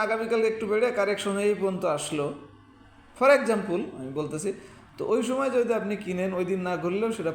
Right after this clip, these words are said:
পরের দিন ঘোরার চান্স থাকে, কারণ এরকম এক টানে বেড়ে গেলে আবার এক টানেই পড়ে না, আবার নতুন, আহ, ইম্পালস ওয়েভ, কারেক্টিভ ওয়েভ তৈরি করে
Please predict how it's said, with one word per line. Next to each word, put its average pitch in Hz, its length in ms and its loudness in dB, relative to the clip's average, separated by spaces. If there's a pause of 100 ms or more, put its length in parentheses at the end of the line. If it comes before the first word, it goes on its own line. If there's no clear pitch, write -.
পরের 160 280 -2
দিন 147 80 -6 (100)
ঘোরার 143 240 -4
চান্স 139 200 -4 (100)
থাকে, - 180 -6 (100)
কারণ 156 160 -2 (120)
এরকম 226 320 0 (160)
এক 202 140 -4
টানে 208 240 -2
বেড়ে 190 200 0
গেলে 196 200 0
আবার 180 140 0 (160)
এক 196 80 -4 (120)
টানেই 208 280 0 (120)
পড়ে 196 280 2
না, 160 60 -4 (540)
আবার 175 240 2 (220)
নতুন, 175 340 -2
আহ, - 680 -8 (120)
ইম্পালস 185 380 -2
ওয়েভ, 180 120 0 (100)
কারেক্টিভ 160 400 -2
ওয়েভ 165 160 0 (120)
তৈরি 214 240 2
করে 127 160 0